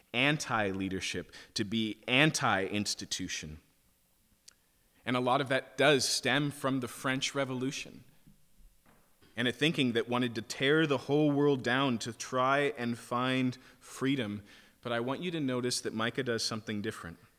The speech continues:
Right in the center of the passage, he talks about the leaders of Israel, he talks about the prophets, he talks about the institutions, but right in the center there in verse five, he talks about himself.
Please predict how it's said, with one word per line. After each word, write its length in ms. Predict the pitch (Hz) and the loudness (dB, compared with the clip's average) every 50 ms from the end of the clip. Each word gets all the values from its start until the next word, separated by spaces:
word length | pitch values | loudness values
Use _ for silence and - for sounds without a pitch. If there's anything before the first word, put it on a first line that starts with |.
| _ _ _ _ _ _ _ _ - | _ _ _ _ _ _ _ _ -2
Right 280 | 120 131 151 165 - | 2 2 2 2 0
in 120 | 165 156 139 | -2 -4 -4
the 100 | 127 120 | -4 -4
center 480 | - - - 151 151 175 - - 190 | -6 -6 -4 -4 -4 -4 -4 -4 -4
of 100 | 180 160 | -4 -2
the 60 | 156 147 | -4 -6
passage, 640 | - - 139 113 104 - - 82 65 - - - - _ _ _ _ _ _ _ _ _ | -6 -4 -4 -4 -4 -4 -8 -10 -12 -14 -14 -16 -16 _ _ _ _ _ _ _ _ _
he 80 | - | -18
talks 280 | - - 107 98 - - | -12 -10 -10 -10 -10 -12
about 200 | 90 95 90 - | -12 -14 -14 -14
the 60 | 98 | -14
leaders 340 | 107 117 131 143 156 147 160 | -10 -10 -8 -8 -8 -8 -8
of 100 | 147 147 | -8 -8
Israel, 320 | 147 139 - 143 147 143 | -8 -8 -6 -6 -6 -6
he 100 | 139 117 | -6 -8
talks 280 | - - 104 98 - - | -8 -8 -8 -8 -8 -10
about 180 | - 92 - | -10 -10 -12
the 60 | - - | -12 -12
prophets, 480 | - - 135 143 147 - 143 - - | -6 -2 -2 -2 -2 -2 -6 -12 -12
he 80 | - 104 | -12 -10
talks 280 | - 123 113 104 - | -8 -6 -6 -6 -8
about 180 | - - 101 95 | -10 -10 -10 -8
the 180 | 98 98 98 98 | -8 -8 -10 -10
institutions, 720 | 101 101 - - 104 - - 151 156 - 160 151 147 - | -10 -12 -14 -16 -14 -10 -8 -8 -6 -6 -8 -10 -10 -10
but 120 | - - | -12 -8
right 220 | 95 110 131 147 - | -4 -2 -2 -2 -2
in 80 | 127 | -4
the 80 | 120 113 | -6 -6
center 300 | - - 143 139 147 139 | -6 -4 -4 -4 -2 -2
there 180 | 135 135 131 123 | -2 -2 -2 -2
in 80 | 117 | -4
verse 220 | 107 120 117 - - | -4 -4 -6 -6 -6
five, 320 | - 113 107 107 110 104 | -4 -4 -4 -4 -4 -6
he 40 | 98 | -8
talks 280 | - 101 92 - - | -8 -8 -8 -8 -8
about 160 | - 92 87 87 | -10 -10 -10 -8
himself. 480 | 87 - - - 76 78 - - - | -8 -10 -10 -12 -14 -16 -20 -20 -20